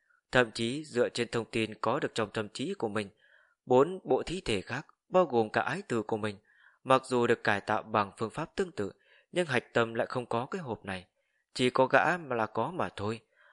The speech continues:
Và đó là lý do tại sao gã có thể bảo lưu thần trí. Và căn nguyên của sự bùng nổ sẽ ảnh hưởng nghiêm trọng đến khả năng hồi sinh của gã.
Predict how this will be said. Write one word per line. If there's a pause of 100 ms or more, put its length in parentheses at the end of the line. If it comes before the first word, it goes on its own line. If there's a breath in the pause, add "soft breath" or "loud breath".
(120)
Và
đó
là
lý
do
tại
sao
gã
có
thể
bảo
lưu
thần
trí. (640 soft breath)
Và
căn
nguyên
của
sự
bùng
nổ (260 soft breath)
sẽ
ảnh
hưởng
nghiêm
trọng
đến
khả
năng
hồi
sinh
của
gã.